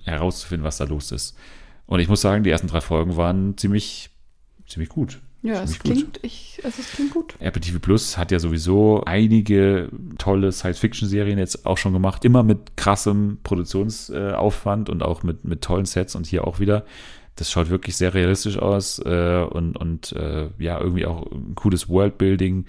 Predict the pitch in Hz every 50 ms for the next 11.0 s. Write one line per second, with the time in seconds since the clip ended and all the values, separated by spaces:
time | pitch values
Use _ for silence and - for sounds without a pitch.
0 | - - - - - - - - 85 87 82 - 90 90 87 - - 104 101 104
1 | 104 98 98 95 - - - - 107 - 98 80 - 80 - - 85 82 82 82
2 | 80 78 - - 104 104 101 104 98 92 - 87 90 95 90 82 82 78 90 87
3 | 85 - - - 85 95 95 - - 90 90 85 - - - - - 95 82 80
4 | 78 69 65 69 - - - - - 87 87 82 80 - - 85 87 92 87 -
5 | - - - - 92 - - - 95 92 - - - 87 - - 95 90 87 90
6 | 87 87 - - - - - - - - - - - - - 90 92 - 87 82
7 | 85 85 82 - 90 85 85 82 - - 90 92 85 - - 85 85 85 85 80
8 | - - - - - - - - - - _ - - - 82 90 90 104 - -
9 | - - 82 76 - - 82 82 82 78 - - - - - 87 80 90 101 -
10 | - - - 82 80 82 - - - - 85 - 85 82 - - - - - -